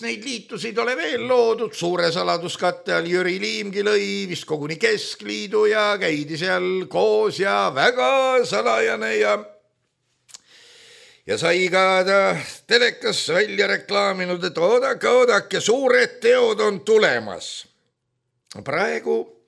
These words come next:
ei ole nimetet liitend ühegi suurema teoga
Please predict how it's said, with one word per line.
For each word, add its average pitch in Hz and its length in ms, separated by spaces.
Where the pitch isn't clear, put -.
ei 180 260
ole 202 400
nimetet 196 560
liitend 185 800
ühegi 107 920
suurema 120 880
teoga 143 800